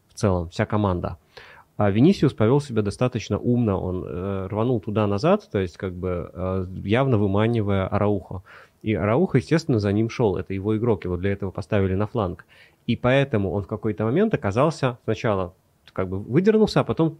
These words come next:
сходу вернулся обратно. А, в этот момент подключился по флангу Начо, и на протяжении всех десяти секунд эпизода, вот щас очень не хватает видоса, конечно, на протяжении всех десяти секунд эпизода он был тупо один.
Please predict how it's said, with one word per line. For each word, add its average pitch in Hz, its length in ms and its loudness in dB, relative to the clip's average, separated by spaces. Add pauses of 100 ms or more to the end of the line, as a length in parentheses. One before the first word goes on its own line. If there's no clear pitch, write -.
сходу 135 360 0
вернулся 104 440 2
обратно. 101 400 -2 (960)
А, 98 380 -2 (100)
в 135 40 2
этот 135 220 0
момент 120 300 0
подключился - 500 -4
по - 140 -4
флангу 101 320 0
Начо, 98 460 0 (440)
и 107 60 -2
на 104 80 2
протяжении 107 500 0
всех 113 260 0
десяти 104 340 -8
секунд 107 360 -2
эпизода, 135 400 2
вот 101 100 4
щас 95 180 -2
очень 95 220 -4
не 87 60 -6
хватает 95 320 -2
видоса, 98 340 0
конечно, 92 440 -6 (220)
на - 120 -20
протяжении 117 400 2
всех 120 180 2
десяти 104 280 -2
секунд 107 340 -2
эпизода 139 380 2
он 120 180 2
был 110 140 -2
тупо 127 360 -6
один. 95 440 -2